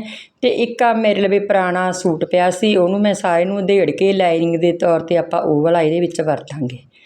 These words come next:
ਉਸ ਤੋਂ ਪਹਿਲਾਂ, ਦੇਖੋ ਜੀ, ਆਪਾਂ ਜਿਹੜੀ ਬੋਰੀ ਹੈ, ਬੋਰੀ ਨੂੰ ਨੀਚੋਂ ਸਾਈਡ 'ਤੇ ਬੰਦ ਹੁੰਦੀ ਹੈ, ਆਪਾਂ ਇਹਨੂੰ ਖੋਲ੍ਹ ਕੇ ਸਿੱਧੀ ਕਰਾਂਗੇ। ਬੋਰੀ ਨੂੰ ਆਪਾਂ ਸਿੱਧਾ ਕਰ ਲੈਂਦੇ ਹਾਂ। ਉਸ ਤੋਂ ਬਾਅਦ, ਦੇਖੋ, ਆਪਾਂ ਇਹਨੂੰ ਸਾਈਡ ਤੋਂ ਖੋਲ੍ਹ ਦਾਂਗੇ।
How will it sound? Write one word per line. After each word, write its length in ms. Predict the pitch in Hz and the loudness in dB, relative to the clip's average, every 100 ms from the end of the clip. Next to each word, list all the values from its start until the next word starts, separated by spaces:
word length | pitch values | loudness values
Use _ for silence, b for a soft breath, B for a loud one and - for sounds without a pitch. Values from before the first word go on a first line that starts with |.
| B B B B B - | B B B B B -2
ਉਸ 160 | 208 | -2
ਤੋਂ 140 | 208 214 | 0 0
ਪਹਿਲਾਂ, 300 | 214 202 220 | 2 2 2
ਦੇਖੋ 200 | 202 233 | 0 0
ਜੀ, 100 | 220 | 0
ਆਪਾਂ 220 | 214 196 | 0 0
ਜਿਹੜੀ 160 | 196 208 | 0 0
ਬੋਰੀ 340 | 175 165 180 202 | 0 2 2 2
ਹੈ, 100 | 202 | 2
ਬੋਰੀ 360 | 185 185 185 | 2 2 2
ਨੂੰ 140 | 196 196 | 0 0
ਨੀਚੋਂ 320 | 180 180 208 | -2 -2 -4
ਸਾਈਡ 280 | 208 190 175 | 0 -2 0
'ਤੇ 120 | 190 156 | -2 0
ਬੰਦ 280 | 160 147 156 | 0 0 0
ਹੁੰਦੀ 360 | 175 170 190 | 2 2 2
ਹੈ, 220 | 202 202 202 B B B | 2 2 -2 B B B
ਆਪਾਂ 340 | - 180 180 202 | -4 -4 -2 0
ਇਹਨੂੰ 280 | 196 214 214 | 0 -2 -2
ਖੋਲ੍ਹ 300 | 196 185 196 | 2 2 4
ਕੇ 140 | 233 | 2
ਸਿੱਧੀ 360 | 214 190 151 214 | 0 0 0 0
ਕਰਾਂਗੇ। 420 | 208 147 131 131 - - _ _ _ _ _ _ _ _ _ _ _ - b b b b - | 0 -2 -2 -4 -6 -20 _ _ _ _ _ _ _ _ _ _ _ -20 b b b b -2
ਬੋਰੀ 320 | 190 208 220 | 2 4 2
ਨੂੰ 100 | 226 | 2
ਆਪਾਂ 200 | 214 220 | 0 0
ਸਿੱਧਾ 340 | 214 170 202 226 | 0 2 2 2
ਕਰ 200 | 240 226 | 2 2
ਲੈਂਦੇ 280 | 214 220 | 2 2
ਹਾਂ। 140 | 220 214 - B B B B - | 0 -2 -4 B B B B 0
ਉਸ 260 | 240 240 247 | 2 2 2
ਤੋਂ 140 | 269 | 2
ਬਾਅਦ, 280 | 233 214 220 | 4 4 4
ਦੇਖੋ, 240 | 214 208 240 | 2 2 2
ਆਪਾਂ 260 | 226 220 | 2 2
ਇਹਨੂੰ 200 | 208 233 | 2 0
ਸਾਈਡ 360 | - 208 170 143 | 0 2 2 2
ਤੋਂ 180 | - 151 | 0 -2
ਖੋਲ੍ਹ 320 | - 143 139 | 0 0 2
ਦਾਂਗੇ। 420 | 151 151 131 - | 0 0 -4 -8